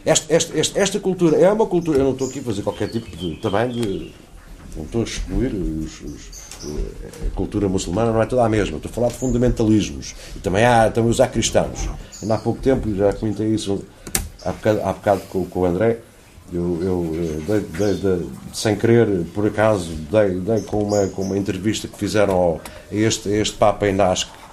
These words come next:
que creio que era ainda cardeal, eh, de, de, de, de Buenos Aires, que ele dizia que a verdade sem a beleza e sem a bondade não é verdade. Para muitas culturas há um determinado tipo de verdade que não precisa de ser bela nem boa, só precisa de ser verdadeira.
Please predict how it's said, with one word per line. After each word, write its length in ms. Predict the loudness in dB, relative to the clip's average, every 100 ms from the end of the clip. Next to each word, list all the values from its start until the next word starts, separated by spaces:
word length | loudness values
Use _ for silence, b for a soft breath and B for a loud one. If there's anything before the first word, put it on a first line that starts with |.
| B
que 100 | -12
creio 280 | 0 2 2
que 120 | 2
era 160 | 2 4
ainda 240 | 4 2
cardeal, 500 | 0 0 4 4 2 -2 B B B B B B -12 -6
eh, 60 |
de, 260 | -4 0 0
de, 0 |
de, 600 | 2 0 0 -2 -6 -6
de 160 | -10 -2
Buenos 320 | 0 2 2
Aires, 260 | 4 4 0 -4 -4
que 80 | -2
ele 80 | 0
dizia 280 | 0 0 -2
que 80 | -2
a 40 |
verdade 360 | 2 4 4 2
sem 280 | 2 4 2
a 40 |
beleza 380 | 2 2 4 2
e 40 |
sem 180 | 2 2
a 40 | 4
bondade 420 | 4 4 4 4
não 140 | 4
é 40 | 2
verdade. 360 | 2 -2 -2 -6 -16 B B B -20 -20 -20 4
Para 200 | 6 6
muitas 460 | 6 4 4 2 2
culturas 580 | 2 0 2 4 4 6
há 300 | 6 6 6
um 180 | 4 4
determinado 400 | 2 4 4 4
tipo 220 | -2 -2
de 80 | -2
verdade 320 | 4 4 4
que 120 | 0
não 80 | -4
precisa 220 | 0 0
de 40 | 2
ser 100 | 2
bela 200 | 4 4
nem 140 | 4
boa, 300 | 4 4 4 -4 -14 -14 -14
só 380 | -14 -12 2 2
precisa 220 | 2 0
de 60 | 0
ser 80 | 2
verdadeira. 480 | 4 6 4 2